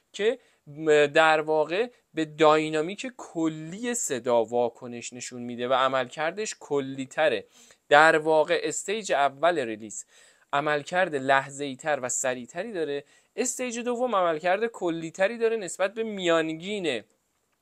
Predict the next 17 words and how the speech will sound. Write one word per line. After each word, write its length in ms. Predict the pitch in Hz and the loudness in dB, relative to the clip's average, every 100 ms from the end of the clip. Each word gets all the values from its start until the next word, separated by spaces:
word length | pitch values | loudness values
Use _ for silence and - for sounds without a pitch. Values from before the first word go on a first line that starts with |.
| _ _ 131 | _ _ 0
داینامیک 560 | 131 135 131 131 139 170 | 4 4 4 -2 -4 -6
صدایی 400 | 156 131 135 143 | -4 0 0 0
که 120 | 160 | -2
داره 200 | 139 127 | -2 0
وارد 380 | 139 120 120 123 | 4 4 4 0
می‌شه 220 | 127 135 | -8 -6
به 240 | 135 156 170 - - - | -2 -4 -4 -18 -20 -10
لیمیتر. 400 | 127 113 - 107 | -6 -4 -4 -6
حالا 500 | 98 - 226 208 117 _ _ - | -2 6 8 8 4 _ _ -10
این 220 | 277 285 | -6 4
وسط 460 | 196 156 147 113 - _ _ _ - | 4 4 2 0 -2 _ _ _ 4
اتک 640 | 185 190 - 214 269 277 - _ _ _ _ | 6 6 2 2 2 -2 -18 _ _ _ _
تعیین 680 | - 190 196 196 214 262 226 | -4 0 2 2 0 -4 -4
می‌کنه 500 | 156 - 139 123 110 _ _ _ | -8 -8 -8 -8 -10 _ _ _
چه 280 | - - 277 | -4 -4 -2
مدت 760 | 277 233 202 175 _ - 165 160 | -4 -6 -6 -8 _ 2 2 0
زمانی 920 | 151 147 156 160 190 196 165 120 104 | -8 0 0 2 2 2 -2 -6 -12